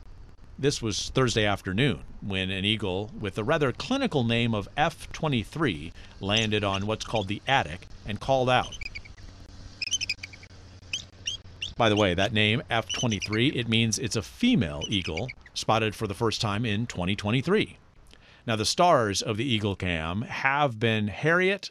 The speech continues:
and her partner, M fifteen, a male first seen in twenty fifteen, M fifteen. But Harriet disappeared back in February,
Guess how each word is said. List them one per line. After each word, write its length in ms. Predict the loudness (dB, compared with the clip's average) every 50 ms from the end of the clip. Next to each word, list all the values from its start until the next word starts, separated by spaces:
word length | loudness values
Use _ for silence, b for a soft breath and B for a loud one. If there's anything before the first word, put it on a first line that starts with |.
| _ _
and 140 | -4 -2 0
her 100 | -2 -2
partner, 540 | 0 2 2 2 2 2 0 0 0 -2 -6 -4
M 360 | -2 0 2 2 0 -2 -4 -8
fifteen, 580 | -2 -2 -2 -2 -2 0 0 2 2 0 -2 -6
a 100 | -4 -2
male 420 | -2 0 2 2 2 0 0 -2
first 400 | -4 -2 -2 -2 -2 -2 -4 -4
seen 240 | -4 -2 -2 -2 -2
in 100 | -2 -4
twenty 280 | -4 -4 -4 -4 -4 -2
fifteen, 500 | 0 0 -2 -2 -2 -6 -8 -8 -8 -10 -8
M 280 | -6 -2 -2 -2 -4
fifteen. 580 | -2 -4 -4 -4 -2 0 0 2 0 0 -6 -16 B B B B B B B B B B
But 160 | -2 0 0
Harriet 400 | 2 4 6 6 6 6 4 2
disappeared 520 | 2 2 2 2 0 0 -2 -2 -2 0
back 200 | -2 -4 -4 -4
in 80 | -6 -8
February, 680 | -2 2 2 4 4 4 2 2 2 0 0 -2 -4